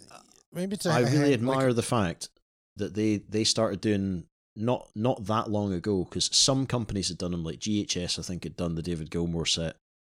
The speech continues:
Speaker 2: that were, like, nine and a halfs. Um,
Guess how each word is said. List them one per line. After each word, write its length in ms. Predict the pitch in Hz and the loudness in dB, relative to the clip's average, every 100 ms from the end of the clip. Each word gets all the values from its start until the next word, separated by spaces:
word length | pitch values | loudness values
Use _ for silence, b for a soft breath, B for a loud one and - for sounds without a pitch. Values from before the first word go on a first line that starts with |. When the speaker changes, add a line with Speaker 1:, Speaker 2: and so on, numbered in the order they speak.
| _ - | _ -8
Speaker 2:
that 100 | 73 | -4
were, 100 | 82 | -2
like, 220 | 82 85 | -4 -4
nine 220 | 87 87 | -4 -2
and 80 | 82 | -4
a 40 | 78 | -4
halfs. 500 | 87 82 - - - _ _ _ _ _ _ | -6 -6 -8 -10 -12 _ _ _ _ _ _
Um, 520 | 87 85 82 80 76 | -4 -2 -2 -4 -8